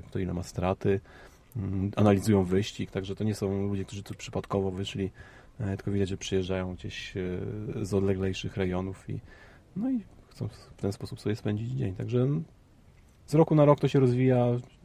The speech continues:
jeśli można to porównać jakoś, e, to na pewno widać, że jest tych osób więcej i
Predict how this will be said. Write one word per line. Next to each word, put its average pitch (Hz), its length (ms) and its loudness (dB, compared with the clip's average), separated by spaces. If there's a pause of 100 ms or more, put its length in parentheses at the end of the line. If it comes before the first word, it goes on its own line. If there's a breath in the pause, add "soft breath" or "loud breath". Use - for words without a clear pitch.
(200)
jeśli 120 240 -4
można 110 360 0 (880)
to 123 100 -4
porównać 110 420 0
jakoś, - 520 -10
e, 107 220 -6
to 104 240 -8 (460 soft breath)
na 113 80 0
pewno 104 340 2
widać, 95 280 -4
że 104 140 -6
jest - 240 -12
tych - 160 -16
osób 107 220 -10
więcej 98 540 -2
i 107 120 -8